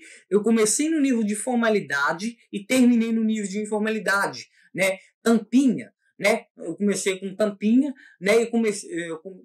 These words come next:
terminei com tampinha, que sugere, que dá uma impressão de informalidade,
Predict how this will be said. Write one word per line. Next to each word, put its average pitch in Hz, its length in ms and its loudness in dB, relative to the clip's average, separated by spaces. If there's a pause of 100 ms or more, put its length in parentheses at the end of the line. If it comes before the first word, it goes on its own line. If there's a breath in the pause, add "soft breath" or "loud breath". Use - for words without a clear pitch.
terminei 185 400 0
com 190 120 -12
tampinha, 202 460 0
que 247 80 -12
sugere, 180 640 -4 (180)
que - 80 -14
dá 180 140 2
uma 190 120 -2
impressão 175 420 -10
de 170 100 -2
informalidade, 196 800 -2